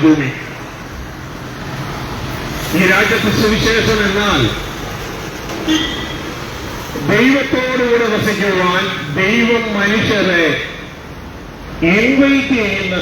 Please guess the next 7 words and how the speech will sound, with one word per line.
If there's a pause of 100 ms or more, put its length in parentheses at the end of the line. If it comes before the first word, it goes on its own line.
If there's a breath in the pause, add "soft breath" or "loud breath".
സന്ദേശമാണ് (1400)
രാജ്യത്തെ (100)
സുവിശേഷത്തിന്റെ (880)
ഒരു
പ്രധാന (160)
ഭാഗം. (2250)
ആ